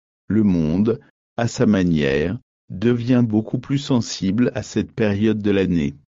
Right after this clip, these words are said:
Il y a une volonté beaucoup plus grande d'aider les gens, et comme je l'ai dit plus tôt, en ce qui concerne les personnes que j'ai mentionnées et ce qu'elles ont fait,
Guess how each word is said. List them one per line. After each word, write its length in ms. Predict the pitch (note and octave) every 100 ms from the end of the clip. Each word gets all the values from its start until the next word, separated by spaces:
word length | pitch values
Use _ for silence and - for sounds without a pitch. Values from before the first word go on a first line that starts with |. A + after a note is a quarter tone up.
| _ _ _ _ _ _ _ -
Il 180 | A2 G#2+
y 80 | A2+
a 40 |
une 140 | A2
volonté 560 | G2+ A#2 A2+ G#2+ - A#2
beaucoup 360 | E2+ A2+ - B2
plus 200 | - B2+
grande 300 | A#2+ A#2 G2
d'aider 340 | G2+ A2+ B2+
les 160 | A2 F#2+
gens, 380 | F2 E2 G#2 - _ _ -
et 140 | A2
comme 240 | - A#2+ B2+
je 140 | B2
l'ai 160 | A#2+ B2
dit 180 | C3
plus 260 | C#3 C3+ C3+
tôt, 360 | - F#2+ G2+ - _ _ -
en 100 | G#2+
ce 160 | - A2
qui 200 | - G#2
concerne 680 | A#2 A2 - A#2+ A#2 A2+
les 180 | F#2+ F#2
personnes 680 | E2+ G#2 - - A#2+ C3 A#2+
que 160 | - A2
j'ai 180 | G#2+ A2+
mentionnées 720 | A2 G#2+ - G#2+ G#2 C3+ B2+
et 80 |
ce 160 | B2 C3
qu'elles 280 | - G2+ F#2+
ont 140 | G2+
fait, 400 | - G#2+ G#2 -